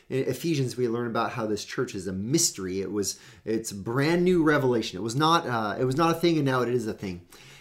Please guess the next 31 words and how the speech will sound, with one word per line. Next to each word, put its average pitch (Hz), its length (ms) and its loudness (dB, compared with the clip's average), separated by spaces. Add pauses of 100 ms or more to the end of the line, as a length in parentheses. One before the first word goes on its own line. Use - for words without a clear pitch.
(140)
And 120 220 -2
so 135 140 2
we 123 100 0
see 175 180 2
how 147 160 2
this 127 280 2
early 147 260 2
church, 117 380 -4
how 110 260 -2
they 104 220 -2
related. 92 540 -4 (120)
Here's 170 200 2
what 170 120 2
it 127 60 0
says, - 380 -8 (520)
verses 113 300 -6
forty-two 135 380 -2
through 107 120 -12
forty-seven. 98 540 -6 (400)
It - 80 -18
says, 123 160 -6
"Now 131 180 0
they," 127 520 2
the, 127 380 -2
the 123 220 -2
church, 123 480 -2
the, 117 120 -2
the 120 120 -6
people 165 460 -4
that 110 140 -2
had 117 260 -4